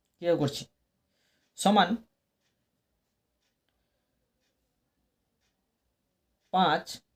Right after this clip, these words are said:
গুণিত আট গুণিত সাত, মানে এই অনুপাতটা পুরো পদ, এই অনুপাতটা পুরো পদ আর এই অনুপাতটা পুরো পদ একসাথে গুণ করব। এবার করব কি,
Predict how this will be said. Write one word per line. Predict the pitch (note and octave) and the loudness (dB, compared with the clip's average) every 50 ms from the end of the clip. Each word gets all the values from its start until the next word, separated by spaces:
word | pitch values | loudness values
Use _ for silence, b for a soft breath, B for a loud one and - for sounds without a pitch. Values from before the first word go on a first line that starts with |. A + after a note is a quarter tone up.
| _ _ _ _ _ _ _ _ _ _ _ _ _ _ _ _ _ _ _ _ _ _ _ _ _ _ _ _ _ _ _ _ _ _ _ _ _ _ _ _ _ _ _ _ _ _ _ _ _ _ _ _ _ _ _ _ _ _ _ _ _ _ _ _ _ - D3 | _ _ _ _ _ _ _ _ _ _ _ _ _ _ _ _ _ _ _ _ _ _ _ _ _ _ _ _ _ _ _ _ _ _ _ _ _ _ _ _ _ _ _ _ _ _ _ _ _ _ _ _ _ _ _ _ _ _ _ _ _ _ _ _ _ -12 -8
গুণিত | C#3+ F3 F3+ F3 F3 F3+ - - - - D3+ D3+ C#3+ | -4 -2 -2 0 2 0 0 0 0 2 4 6 6
আট | C3+ D3+ - - - - - _ _ _ _ _ _ _ _ _ _ _ _ _ - | 6 4 2 -2 -14 -14 -14 _ _ _ _ _ _ _ _ _ _ _ _ _ -10
গুণিত | C#3+ D3+ D#3 D3+ - - F3 A3+ A3 - | -8 -6 -6 -6 -4 -4 -4 -6 -4 -2
সাত, | - A#2+ - - _ _ _ _ _ _ _ _ _ _ _ _ _ _ _ _ _ _ _ _ - | -2 -2 -2 -2 _ _ _ _ _ _ _ _ _ _ _ _ _ _ _ _ _ _ _ _ -6
মানে | C#3+ D3+ D#3+ D3 C#3+ - - _ _ _ _ _ _ _ _ - | -4 -2 -2 -2 -4 -6 -10 _ _ _ _ _ _ _ _ -4
এই | E3 F#3 F#3+ G3 | 0 2 2 2
অনুপাতটা | G3+ F#3+ F#3+ G3 F#3+ F#3+ - F#3 F#3 - | 2 4 4 4 4 6 4 2 2 2
পুরো | D3+ D3+ D3 C#3+ C#3 | 2 0 2 4 4
পদ, | D3 F#3 A3+ - - _ _ _ - - D#3+ | 2 2 2 -2 -12 _ _ _ -10 -6 -2
এই | F#3+ G#3+ G#3 | 0 0 2
অনুপাতটা | G3+ F#3+ F#3+ - F3+ F3+ F#3 F3+ - | 2 0 2 0 2 2 2 0 0
পুরো | D#3+ D#3 D#3 D3 - | 0 0 0 2 2
পদ | C3 - - - - - | 0 0 0 -2 -4 -2
আর | C3+ C#3 - - - - D#3 | -2 -2 -2 -4 -8 -6 -2
এই | F3 F#3+ F3 | -2 0 0
অনুপাতটা | D#3+ C#3+ - C3 B2 - - A#3 A3+ - | -2 0 0 -2 -2 0 -2 -2 -2 -2
পুরো | D#3 C3+ B2+ - | -4 -4 -4 0
পদ | D3 F3 G#3 - - A#2+ | 0 0 0 0 -2 -4
একসাথে | A2+ - - C3 C#3+ F3 D#3+ | -4 -4 -4 -6 -4 -4 -4
গুণ | D3+ C#3+ A#2+ - | -2 -2 -2 -4
করব। | F#2+ - - - _ _ _ _ _ _ _ _ _ _ _ _ _ _ _ _ _ _ _ _ _ _ _ _ _ _ _ _ - - | -6 -12 -12 -16 _ _ _ _ _ _ _ _ _ _ _ _ _ _ _ _ _ _ _ _ _ _ _ _ _ _ _ _ -8 4
এবার | F3+ G#3 G3+ A3+ | 4 4 6 6
করব | A3 G#3+ G#3+ - - | 4 4 4 2 2
কি, | E3 | 0